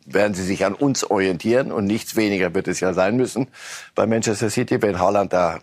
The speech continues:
Spaß haben soll als mit seiner Art Fußball. Ich denke, das ist, das ist zu Ende gebracht und längst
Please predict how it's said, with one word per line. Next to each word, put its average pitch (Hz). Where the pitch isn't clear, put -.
Spaß -
haben 78
soll 82
als -
mit 80
seiner 78
Art -
Fußball. 95
Ich 117
denke, 113
das 104
ist, 90
das 95
ist -
zu -
Ende 80
gebracht 78
und -
längst 104